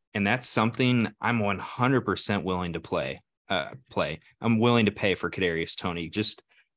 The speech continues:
the upside is so stupidly high. Like,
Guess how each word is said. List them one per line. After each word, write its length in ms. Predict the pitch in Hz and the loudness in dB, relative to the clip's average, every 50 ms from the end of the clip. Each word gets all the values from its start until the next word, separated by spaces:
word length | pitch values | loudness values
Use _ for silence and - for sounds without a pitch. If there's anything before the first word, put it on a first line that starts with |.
| _ - | _ -2
the 160 | - 113 110 | 0 2 4
upside 560 | 92 110 117 117 - - 131 117 117 117 117 | 4 4 2 2 2 4 4 6 6 4 4
is 180 | 107 101 95 - | 2 2 2 2
so 680 | - - - - - - 113 101 107 110 113 110 107 - - | 2 2 2 2 2 2 4 4 6 6 6 6 4 2 0
stupidly 1000 | - - - - - - - 110 107 110 110 101 95 85 - - 104 101 98 92 | -4 -4 -2 -2 0 2 2 2 2 2 2 2 0 0 -4 -4 0 0 0 0
high. 300 | 85 80 92 87 87 85 | 0 0 0 0 0 0
Like, 420 | 78 82 80 82 76 - - - | -2 -2 -4 -4 -6 -8 -12 -18